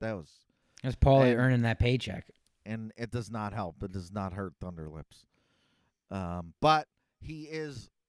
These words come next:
Speaker 1: as he's chasing Paulie, Rocky jumps on Thunderlips and chokes him out. He, he finally gets him to the ground, and as he's choking him out, I guess there was, I guess it's only, like, a five-minute time limit draw. They ring the bell, and it's,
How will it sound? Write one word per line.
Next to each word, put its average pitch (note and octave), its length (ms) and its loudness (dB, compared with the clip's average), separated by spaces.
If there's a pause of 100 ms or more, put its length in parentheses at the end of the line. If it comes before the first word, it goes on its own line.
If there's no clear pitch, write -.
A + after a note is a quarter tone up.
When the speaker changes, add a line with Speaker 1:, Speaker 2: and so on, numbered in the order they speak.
Speaker 1:
as D#3 280 -4
he's D#3 280 -14
chasing D#3 400 -12
Paulie, C#3+ 560 -4 (320)
Rocky D3+ 360 -12
jumps D3 420 -14 (520)
on C3 400 -10
Thunderlips A#2+ 600 -12
and A2 120 -20
chokes C#3+ 360 -16
him A#2+ 100 -16
out. A2+ 220 -10 (140)
He, A2+ 280 -16
he A#2+ 260 -16
finally D3+ 340 -8
gets D3 280 -10
him C3+ 260 -18 (600)
to D3 100 -2
the B2 100 -4
ground, A2 580 -8 (440)
and A2+ 140 -14
as C3+ 180 -10
he's D3 140 -18
choking C#3 340 -12
him C3 140 -12
out, B2 260 -8
I A2 100 -4
guess B2+ 220 -4
there B2+ 200 -6
was, A2+ 280 -12
I A#2+ 40 -12
guess E3 180 -8
it's D3 100 -10
only, D#3 220 -2
like, A#2+ 100 -4
a G2+ 80 -6
five-minute A2+ 640 -2 (260)
time A#2 280 -10
limit G2+ 240 -14
draw. F#2 420 -8
They F2 160 -8
ring G#2 220 -6
the F#2 80 -8
bell, E2 400 -2
and D#2 100 -12
it's, - 220 -18